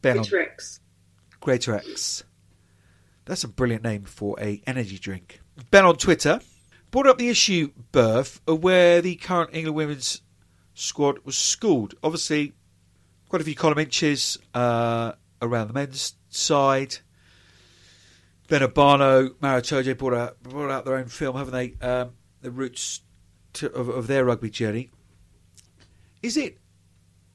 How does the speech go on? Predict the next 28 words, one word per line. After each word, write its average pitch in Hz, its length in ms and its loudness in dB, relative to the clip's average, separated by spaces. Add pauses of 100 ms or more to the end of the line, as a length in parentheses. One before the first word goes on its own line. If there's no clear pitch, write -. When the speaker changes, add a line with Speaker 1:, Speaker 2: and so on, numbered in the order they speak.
(140)
Speaker 1:
is 180 100 -8
it - 140 -10
ever 254 160 2
s-, 226 80 -2
spoken - 840 -2
about, 202 280 -4
thought - 500 -2
about 190 360 -4
in 180 120 -8
the, 190 240 -4 (420)
in 190 100 -8
the 202 80 -2
women's 202 300 -4
game? 233 300 -8 (720)
Speaker 2:
No, 247 540 6
because 240 280 2
I 247 80 0
think, 277 480 -2 (1700)
I - 60 -10
think 208 300 2
most 254 360 4 (140)
players 226 340 6
don't 196 260 4
find 196 240 2
their 185 120 4
rugby 185 320 4
at - 140 0
school. 190 500 4